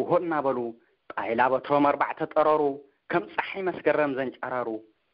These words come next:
ጨፋ ምስ ኣረግ ገርጽዮት ከይሰግር ከይዘላ፣ ጐላጉል ብምልኡ መጣይሕ ምስ ዛላ፣ ብያስሕ ኣደባጊዕ ምስ ኣፎማ ብጠቕላላ። ብጻማ ረሃ ጾም ርሂጾም ዝበልዑ፣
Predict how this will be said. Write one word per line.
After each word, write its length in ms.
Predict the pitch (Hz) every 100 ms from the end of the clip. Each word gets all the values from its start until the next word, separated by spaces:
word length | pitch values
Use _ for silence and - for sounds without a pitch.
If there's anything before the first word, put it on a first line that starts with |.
| _ _ _ _ _ _ _
ጨፋ 200 | - 139 156 160
ምስ 160 | 160
ኣረግ 260 | 165 165 160
ገርጽዮት 480 | 156 160 160 170 165
ከይሰግር 460 | 180 170 175 175 190
ከይዘላ፣ 440 | 185 170 185 180 160 156 _ _ _ _
ጐላጉል 380 | 113 123 120 143
ብምልኡ 380 | 135 143 147 156 143
መጣይሕ 380 | 156 185 180 -
ምስ 180 | 151 135
ዛላ፣ 220 | 147 143 135 120 _ _ _
ብያስሕ 480 | - 127 135 - - -
ኣደባጊዕ 540 | - - 127 127 123 139
ምስ 140 | 131
ኣፎማ 300 | - - 139 151
ብጠቕላላ። 520 | - 113 117 117 113 107 - _ _
ብጻማ 400 | 135 135 - 170 180
ረሃ 140 | 180 180 185
ጾም 260 | - 190 190
ርሂጾም 440 | 185 175 202 202 202
ዝበልዑ፣ 360 | 190 202 170